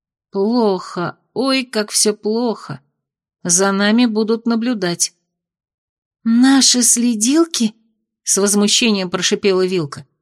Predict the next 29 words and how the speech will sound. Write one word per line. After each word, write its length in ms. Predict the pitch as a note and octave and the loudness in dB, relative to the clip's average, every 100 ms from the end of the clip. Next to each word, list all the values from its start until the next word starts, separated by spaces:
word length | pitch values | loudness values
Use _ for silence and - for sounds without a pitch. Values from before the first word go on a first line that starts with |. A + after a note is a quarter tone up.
| _ _ _ _ | _ _ _ _
"Это 260 | A#3+ A#3+ C4 | -4 -2 -2
экспериментальная 880 | A3+ - B3+ C4 D4+ C4+ D#4+ A3+ A3 | -2 -2 2 4 4 2 2 4 4
модель. 540 | A3+ B3+ B3+ C#4 F#3+ - _ _ _ _ | 4 4 4 2 0 -6 _ _ _ _
Мы 180 | B3 B3+ | 4 6
их 80 | B3 | 4
с 80 | B3 | 4
Мартишкой 520 | A#3+ A#3+ C#4+ - A3 | 2 2 0 0 0
не 140 | A3 | 0
доделали, 560 | A3+ A3+ B3 C#4 A3+ G#3+ | 2 2 2 2 4 4
а 80 | A3 | 4
они 180 | A#3+ | 4
стащили". 760 | B3+ A#3+ B3 - A3+ G3 E3+ - _ _ _ _ _ _ _ _ F3+ | 2 0 0 0 0 -2 -4 -6 _ _ _ _ _ _ _ _ -4
"Не 300 | F3+ F3+ F3+ | -2 0 0
иначе, 340 | F#3 F#3+ - | -2 -2 -4
как 240 | F#3 F#3 F3+ | -2 -4 -2
декан 300 | G#3 G3+ F#3+ | -2 -2 -2
факультета 640 | G3 G#3 G#3+ G#3+ F#3+ F#3+ | -4 -2 0 0 -2 -2
магмеханики 840 | G3 G#3 A3 - A3+ E3+ D#3+ F#3 | -4 0 -2 0 0 -2 -4 -4
сговорился 640 | E3+ F#3 G#3 G#3 F#3+ - | -2 0 2 2 2 2
с 80 | F#3+ | 0
ректором", 560 | A3 G3 - D#3 E3 D3+ _ _ _ _ _ | 0 0 -2 -8 -8 -10 _ _ _ _ _
предположила 600 | F#3 G3 G#3 G3+ G3 G3 | -4 -2 0 0 2 2
я 260 | F#3 G#3+ B3 | 2 2 2
и 60 | F3 | 2
зыркнула 520 | G#3 A#3 F3+ F3 E3+ | 0 -2 -4 -2 -2
на 140 | F3 | -2
довольного 580 | F3+ F#3+ G#3+ F3+ E3+ - | 0 0 0 0 -2 -2
Амадора 520 | F3+ F#3+ F#3+ G3+ F#3 | 0 0 0 0 -2
так, 320 | F#3 C#4 C4+ | 0 -2 -2